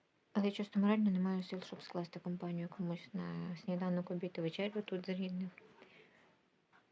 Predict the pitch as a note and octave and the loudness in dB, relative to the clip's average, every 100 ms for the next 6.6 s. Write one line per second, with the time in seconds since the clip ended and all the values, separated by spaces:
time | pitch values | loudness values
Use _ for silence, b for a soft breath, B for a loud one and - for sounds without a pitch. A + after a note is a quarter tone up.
0 | - - - F#3+ F#3 G3 - F#3 F3+ F3+ | -10 -6 0 2 2 -6 0 2 4 2
1 | - F3 F#3 F#3 F3+ F3+ - F#3 F#3 F3+ | 0 -2 -2 0 2 2 -2 -6 -4 0
2 | F#3 G3 F3+ F3 F3+ - F3+ F3+ F3+ F3 | 2 4 2 0 -6 -6 0 2 2 0
3 | - F#3 - - F3+ - F#3 F#3 - F#3+ | -2 -8 -6 0 0 0 -8 -8 -6 -8
4 | F#3 - - _ _ _ - _ - _ | -8 -12 -20 _ _ _ -20 _ -20 _
5 | _ _ _ _ _ _ _ _ - _ | _ _ _ _ _ _ _ _ -20 _
6 | _ - G3+ F#3+ F#3+ | _ 0 2 4 2